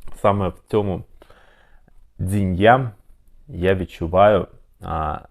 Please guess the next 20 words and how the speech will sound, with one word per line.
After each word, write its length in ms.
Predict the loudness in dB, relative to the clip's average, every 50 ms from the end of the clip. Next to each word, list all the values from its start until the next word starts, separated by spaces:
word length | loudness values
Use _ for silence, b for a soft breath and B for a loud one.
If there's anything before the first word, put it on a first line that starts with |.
| _ -12
такий 240 | -10 -6 -4 -4
от 200 | -4 -4 -6 -10 -18 _ _ _ _ _ _ _ -6
приємний, 800 | -4 -4 -4 -4 -8 -4 0 0 0 0 0 -4 -8 -10 -10 -14 _ _ _ _ _
глибокий 720 | -20 -18 -14 -10 -8 -8 -4 -4 -4 -4 -4 -6 -12 -14 -12 -10
аромат 520 | -10 -10 -8 -8 -6 -6 -8 -8 -10 -14 -14
червоного 500 | -14 -12 -10 -8 -8 -6 -6 -6 -8 -10
чаю, 440 | -12 -10 -4 -2 0 0 0 -2 -6 -10 _ _ _ -20 _ _ _ _ _ _ _ _ _ _ _ _ _ _ _ _ _ _ _ _ _ _ _ _ _ _ _ -12
а, 200 | -10 -10 -10 -10 -10
в 180 | -10 -10 -6 -4
якому, 640 | -4 -4 -4 -2 0 0 0 2 0 -2 -4 -4 -4
от 260 | -4 -4 -4 -4 -8 -8
уявіть 460 | -6 -4 -2 -2 -2 -2 -2 -2 -4
собі 220 | -4 -10 -10 -10 -10
цей 280 | -12 -8 -4 -4 -4 -4
аромат 600 | -6 -8 -6 -6 -4 -2 0 0 0 -2 -4 -8
я-, 120 | -8 -6 -6
як 320 | -4 -4 -4 -6 -6 -8
такий 540 | _ -18 -18 -14 _ -6 -4 -4 -4 -4 -8 -14 -20 -16
бездонний 800 | -12 -8 -6 -4 -4 -4 -4 -6 -4 -4 -4 -2 -2 -4 -4 -6
простір 840 | -8 -8 -6 -4 -4 -4 -6 -8 -16 -20 -20 -20 -20 -18 -18 -20